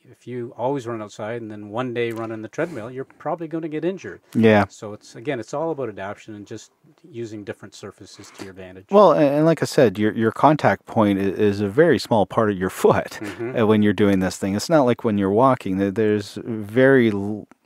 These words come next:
Speaker 2: well, I guess that there's a, a curvature of the
Speaker 1: Mm-hmm.
Speaker 2: contact point,
Speaker 1: Mm-hmm.
Speaker 2: but, you know, uh, you go off a, an inch this way, an inch this way, you'll twist an ankle, you'll hit something. It, like, it, it could go wrong very quickly, I guess is what I'm trying to say.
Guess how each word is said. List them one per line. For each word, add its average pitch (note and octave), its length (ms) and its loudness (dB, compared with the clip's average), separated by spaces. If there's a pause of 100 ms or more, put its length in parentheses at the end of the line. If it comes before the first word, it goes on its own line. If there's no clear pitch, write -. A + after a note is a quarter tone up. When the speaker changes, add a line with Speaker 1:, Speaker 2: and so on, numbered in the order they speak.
Speaker 2:
well, G2+ 200 2
I G#2 80 -2
guess C#3 200 2
that G#2+ 160 -8
there's F2+ 200 -4
a, - 520 -8
a F#2+ 100 -4
curvature B2 580 4
of F2+ 260 -2
the - 40 -6
Speaker 1:
Mm-hmm. - 80 -8
Speaker 2:
contact G2+ 380 -2
point, G2+ 260 -2
Speaker 1:
Mm-hmm. - 500 -16
Speaker 2:
but, A#2+ 220 6 (100)
you B2 120 2
know, G2+ 300 0 (100)
uh, - 400 -12 (420)
you A#2 300 -4
go C#3 200 8
off B2 340 6
a, G2 220 2
an G#2+ 140 -2
inch B2 220 0
this - 260 0
way, A2 220 2
an G2+ 80 0
inch A2 240 -6
this - 280 -2
way, A2 220 4
you'll A#2+ 300 0 (100)
twist - 320 -4
an F#2+ 80 -2
ankle, A2 400 -2
you'll G2+ 300 -4
hit F#2 200 -8
something. G2+ 440 -8
It, F#2 180 -10
like, A#2 340 -4
it, A2+ 140 -6
it B2+ 140 -2
could F#3 100 -4
go F#3 160 8
wrong C#3 260 6
very A2 220 6
quickly, G2 400 0
I F#2 60 -6
guess G2+ 240 -6
is G2 100 -10
what F#2+ 140 -6
I'm F2+ 120 -6
trying F#2 220 -6
to F2 60 -10
say. F#2+ 280 -2